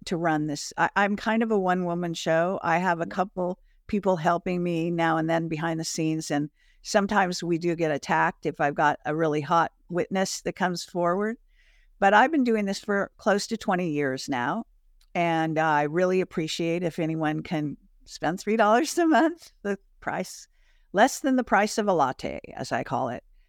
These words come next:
to, uh, in essence, help support my work.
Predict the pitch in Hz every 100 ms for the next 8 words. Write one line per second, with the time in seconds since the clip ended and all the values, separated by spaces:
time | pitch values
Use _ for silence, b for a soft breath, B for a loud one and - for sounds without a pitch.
0 | _ - 185 170 160 - 156 151 147 -
1 | 170 165 151 - 151 143 - - - -
2 | 160 135 - 160 - 143 135 139 120 107
3 | - -